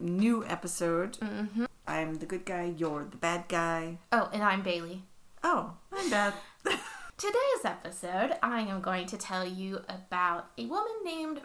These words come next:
Speaker 2: Roxanne Lee Woods.
Speaker 1: Okay.
Speaker 2: Roxanne Woods was born April fifteenth, nineteen fifty-six in Niles, Michigan.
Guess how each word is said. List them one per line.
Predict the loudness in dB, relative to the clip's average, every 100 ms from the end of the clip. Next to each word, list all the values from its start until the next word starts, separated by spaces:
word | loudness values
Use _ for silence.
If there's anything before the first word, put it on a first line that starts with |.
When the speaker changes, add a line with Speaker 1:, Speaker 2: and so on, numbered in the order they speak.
| 2
Speaker 2:
Roxanne | 4 4 2 -2 0 0 -2 -6
Lee | -8 -4 -2 -2 -6 -8
Woods. | -12 0 2 2 -2 -4 -4 -4 -10 -20 _
Speaker 1:
Okay. | -12 -8 -6 -6 -10 -20 -14 -12 2
Speaker 2:
Roxanne | 6 8 6 0 2 2 2
Woods | 2 2 2 0 -4
was | -2 -2
born | 0 4 4 4 0
April | -4 0 -2
fifteenth, | 0 -4 -6 -4 0 0 -2
nineteen | -4 -4 -6 -6
fifty-six | -8 -6 -8 -4 -6 -6 -12 -4
in | 0
Niles, | 2 2 2 0 -2
Michigan. | -6 -6 -6 -4 -4 -4